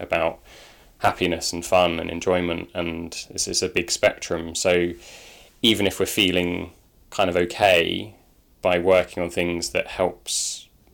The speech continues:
make us feel happier and all these kind of things, that there's lots of resources out there to help you with that, and lots of books,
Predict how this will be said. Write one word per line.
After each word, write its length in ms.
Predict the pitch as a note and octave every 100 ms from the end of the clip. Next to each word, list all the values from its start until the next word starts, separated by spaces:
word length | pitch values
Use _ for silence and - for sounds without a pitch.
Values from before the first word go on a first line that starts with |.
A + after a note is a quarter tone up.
| _ _ -
make 280 | F#2+ F2 F2
us 120 | -
feel 460 | F#2 E2+ E2+ F2 -
happier 600 | F2 - - E2+ E2 E2
and 420 | E2 E2 D#2+ E2 - - - - - - - _ -
all 100 | B2+
these 140 | A2+
kind 100 | -
of 80 | F2+
things, 480 | G2 F2+ F2 - -
that 180 | G2+ F#2
there's 180 | F#2+
lots 240 | F#2+ - -
of 80 | F2
resources 500 | F2 - F2 - F2
out 240 | E2+ -
there 460 | F2+ F2 E2 E2 - _ _ _ _
to 100 | -
help 360 | - F2+ - -
you 380 | F2 E2+ E2 E2 - - - - _ _ _ _
with 320 | - F#2+ F2+ F#2
that, 300 | E2+ E2+ -
and 140 | F2
lots 260 | F2 - -
of 320 | F2 - - - - - - - - _ _ -
books, 920 | F2 - G#2 - - - - -